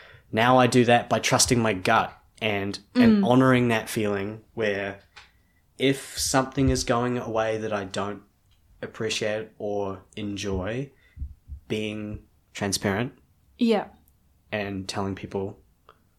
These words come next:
Speaker 1: you know, yes or no or,
Speaker 2: Mm.
Speaker 1: or whatever, and, and really actually protecting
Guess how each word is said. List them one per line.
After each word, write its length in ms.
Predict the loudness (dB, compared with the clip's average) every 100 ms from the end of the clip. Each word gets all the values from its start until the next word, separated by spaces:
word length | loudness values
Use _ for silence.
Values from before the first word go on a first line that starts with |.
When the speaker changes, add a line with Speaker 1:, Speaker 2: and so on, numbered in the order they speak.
| _ _ -8
Speaker 1:
you 100 | -8
know, 200 | -8 -14 -4
yes 260 | -4 -2 -4
or 100 | -4
no 220 | -4 -6
or, 320 | -6 -8 -10 _ _ _ _ 4
Speaker 2:
Mm. 280 | 6 6 2
Speaker 1:
or 40 |
whatever, 360 | -2 -8 -10 -10
and, 260 | -6 -4
and 200 | 2 6
really 400 | 8 8 8 6 2
actually 640 | 2 0 2 0 -2 -8 -18 -16 -18 -20 -20 _ _ _ -6
protecting 640 | -4 -4 -4 -2 -4 -6